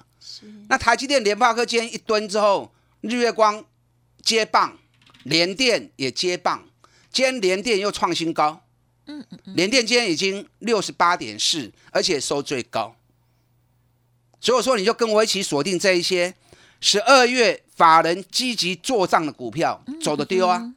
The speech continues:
Speaker 1: 嗯，嗯，嗯。
Speaker 2: 啊，不要三心两意，不要像无头苍蝇一样。
Speaker 1: 对。
Speaker 2: 随着市场，人去这边你就追这边，去那边你就追那边。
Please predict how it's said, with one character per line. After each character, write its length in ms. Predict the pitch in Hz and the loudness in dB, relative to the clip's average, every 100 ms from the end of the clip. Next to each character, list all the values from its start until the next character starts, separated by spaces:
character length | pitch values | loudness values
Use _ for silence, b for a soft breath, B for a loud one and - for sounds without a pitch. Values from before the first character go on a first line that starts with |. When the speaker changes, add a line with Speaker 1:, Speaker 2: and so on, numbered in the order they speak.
| _ | _
Speaker 1:
嗯， 100 | 285 | -16
嗯， 60 | - | -8
嗯。 80 | 220 | -4
Speaker 2:
啊， 140 | - | -4
不 100 | 220 | 0
要 140 | 202 208 | 0 2
三 200 | 202 190 | -2 -4
心 180 | 196 | -6
两 220 | 175 117 151 | -2 -2 -4
意， 240 | 143 95 _ _ _ - | -8 -10 _ _ _ -4
不 60 | |
要 100 | 180 | -2
像 220 | 202 202 185 | 0 -2 -2
无 120 | 156 | -4
头 140 | 156 | -4
苍 180 | 143 170 | -6 -6
蝇 220 | 151 135 | -6 -4
一 0 | |
样。 260 | 139 131 101 | -4 -4 -6
Speaker 1:
对。 140 | 196 180 175 185 | -16 -16 -16 -6
Speaker 2:
随 140 | 202 | -4
着 80 | 196 | -4
市 180 | 233 226 | -4 -2
场， 240 | 151 139 | -2 0
人 200 | 143 156 | -2 -4
去 240 | - 233 208 | -6 -8 -6
这 120 | 233 | -6
边 160 | 175 | -4
你 60 | 180 | -4
就 100 | 208 | -4
追 180 | - 170 | -4 -6
这 100 | 151 | -6
边， 320 | 175 131 127 151 b b - | -8 -8 -10 -12 b b -8
去 120 | 247 | -4
那 100 | 233 | -2
边 160 | 185 | -2
你 40 | 220 | -2
就 100 | 180 | -4
追 180 | 175 170 | -4 -6
那 80 | 196 | -6
边。 300 | 135 127 | -8 -10